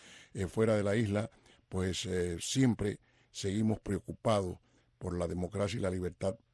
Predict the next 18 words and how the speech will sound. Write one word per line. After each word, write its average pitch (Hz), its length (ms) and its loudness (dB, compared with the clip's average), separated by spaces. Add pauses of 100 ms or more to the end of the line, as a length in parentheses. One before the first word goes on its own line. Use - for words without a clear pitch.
(480)
para 90 340 -4 (400)
la 101 180 0
isla, 107 340 -2
para 92 240 -4
Cuba, 95 360 0
para 101 240 -8
esa 104 200 -2
patria 110 540 0 (400)
que 95 220 -2 (280)
cuando 98 340 0
uno 120 480 4 (500)
ha 107 100 -2
tenido 110 640 2 (160)
el 98 160 -4
trago 110 360 2
amargo 107 420 2
del 98 160 -2
destierro, 98 720 0